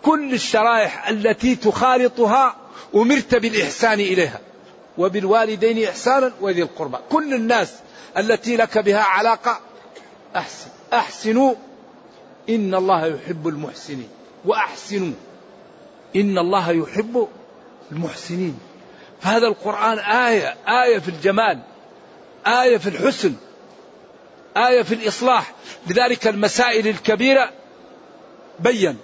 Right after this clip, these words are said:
قال: "ذروا ما بقي من الربا"، ذروا، لأن هذا أكبر خطر. وبعدين قال: "ولا تنازعوا"، لأن هذا خطر.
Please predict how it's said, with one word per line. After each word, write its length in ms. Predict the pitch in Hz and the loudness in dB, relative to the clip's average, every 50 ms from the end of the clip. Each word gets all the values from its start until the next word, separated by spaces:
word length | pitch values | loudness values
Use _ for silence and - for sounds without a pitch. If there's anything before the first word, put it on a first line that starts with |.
| - - - | -20 -8 -2
قال: 180 | - 226 226 202 | 0 2 2 4
"ذروا 360 | 190 233 247 254 240 240 220 | 4 4 4 6 4 4 4
ما 160 | 214 220 208 | 4 2 4
بقي 380 | 196 202 - - 214 202 208 196 | 2 0 -2 -2 0 2 2 2
من 180 | 190 190 185 | 4 2 2
الربا"، 440 | 190 175 165 175 185 165 175 151 107 - - - - - - - - - - - - - - - - - - - - - - - - - - - 160 | 2 0 2 0 0 2 2 -2 -2 -6 -12 -20 -20 -20 -20 -20 -20 -20 -20 -20 -20 -20 -20 -20 -20 -20 -20 -20 -20 -20 -20 -20 -20 -20 -10 -2 0
ذروا، 400 | 175 190 202 220 233 214 175 120 - - - | 2 2 4 4 4 4 4 2 -2 -10 -4
لأن 320 | 165 175 190 202 202 196 175 | -2 0 0 0 0 0 0
هذا 280 | 185 208 190 180 180 147 | 0 0 0 0 -2 -2
أكبر 380 | - 254 - - - 196 208 - | -2 -2 -2 -4 -2 -2 0 -2
خطر. 380 | - 180 226 214 - 175 123 - - - - - - - - - - - - - - - - - - | 0 -2 -2 -2 -2 -4 -6 -6 -12 -20 -20 -20 -20 -20 -20 -20 -20 -20 -20 -20 -20 -20 -20 -6 -4
وبعدين 440 | 170 165 208 202 190 185 233 240 220 | 0 0 2 0 2 2 2 2 2
قال: 300 | - - 233 240 226 226 - - | 0 0 2 2 2 0 -2 0
"ولا 320 | 180 190 196 208 220 226 | 0 2 4 4 2 2
تنازعوا"، 800 | 214 - 208 208 208 214 214 196 - 202 196 180 196 240 226 170 - - - - - - - - - - - - - - - - - - - - - - | 0 0 0 2 2 2 2 2 2 2 2 4 4 4 4 2 0 -4 -14 -20 -20 -20 -20 -20 -20 -20 -20 -20 -20 -20 -20 -20 -20 -20 -20 -20 -18 -4
لأن 240 | - 185 220 220 196 | 0 0 0 2 2
هذا 240 | 190 220 233 220 208 | 2 2 2 2 0
خطر. 440 | - - 269 269 - 254 202 151 | 2 0 0 0 2 0 0 0